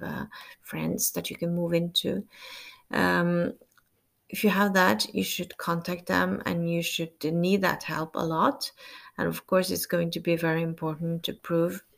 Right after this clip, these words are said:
to other ins-, uh, people like, um, the school that you are in danger.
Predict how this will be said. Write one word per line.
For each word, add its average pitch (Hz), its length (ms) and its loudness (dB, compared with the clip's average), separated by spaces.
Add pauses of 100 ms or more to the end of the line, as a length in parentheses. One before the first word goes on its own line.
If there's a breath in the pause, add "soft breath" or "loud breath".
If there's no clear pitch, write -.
(120)
to 160 380 -2 (600 loud breath)
other 180 320 6
ins-, 175 460 0
uh, 175 200 4
people 180 440 0
like, 160 420 0
um, 147 520 -4 (720)
the 147 160 -10
school 277 600 8 (380 loud breath)
that 170 200 0
you 185 100 4
are 165 240 4
in 143 240 -2
danger. 139 600 -4